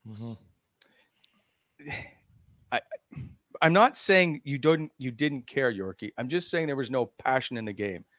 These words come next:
Speaker 2: Obviously, you never wanna be embarrassed as a player. You wanna, you wanna do what you think is the best. But then there's the, I wanna see the passion and you actually trying to hit somebody to make 'em uncomfortable.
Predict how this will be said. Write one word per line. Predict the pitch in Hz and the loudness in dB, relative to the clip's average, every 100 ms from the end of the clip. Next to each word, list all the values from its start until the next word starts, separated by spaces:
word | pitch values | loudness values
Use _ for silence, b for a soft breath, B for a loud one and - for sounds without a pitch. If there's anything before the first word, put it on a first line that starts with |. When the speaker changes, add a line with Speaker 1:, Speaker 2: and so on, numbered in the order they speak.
| _ _ - | _ _ 6
Speaker 2:
Obviously, | 226 - 220 | 6 8 4
you | |
never | 170 170 175 | 6 6 6
wanna | 147 147 | 6 4
be | 135 131 | 4 0
embarrassed | 107 117 113 143 135 - - 135 | 2 4 4 4 0 -8 -4 -2
as | 120 | -2
a | |
player. | - 131 139 143 135 b b | 0 6 8 8 4 b b
You | 131 127 | -2 6
wanna, | 139 139 123 _ _ _ _ _ _ _ | 6 6 2 _ _ _ _ _ _ _
you | 131 | 0
wanna | 139 170 151 | 6 6 6
do | 117 147 | 4 4
what | 131 123 | 4 2
you | 143 | -2
think | 135 139 | 0 -2
is | 117 | -2
the | 104 | -4
best. | 98 127 113 98 - _ _ _ _ _ | 2 4 4 0 -10 _ _ _ _ _
But | 143 147 | -4 0
then | 196 | 2
there's | 202 170 | 2 2
the, | 156 131 - _ _ - | 0 -2 -6 _ _ 2
I | 135 | 4
wanna | 143 147 | 4 2
see | 139 143 | 0 -4
the | 123 | -4
passion | - 139 135 131 | 6 6 6 2
and | 113 110 | -4 -2
you | 127 123 | 2 4
actually | 120 - 110 - | 4 -2 -6 -10
trying | - 135 127 | -2 0 0
to | 113 | -2
hit | 139 131 | -4 -2
somebody | 135 120 110 113 107 _ _ _ _ _ _ _ _ _ _ - | -2 -2 -2 -2 -6 _ _ _ _ _ _ _ _ _ _ 0
to | 254 | 8
make | 269 269 | 10 10
'em | 226 | 8
uncomfortable. | 226 202 214 185 135 98 76 | 6 6 4 4 -4 -4 -8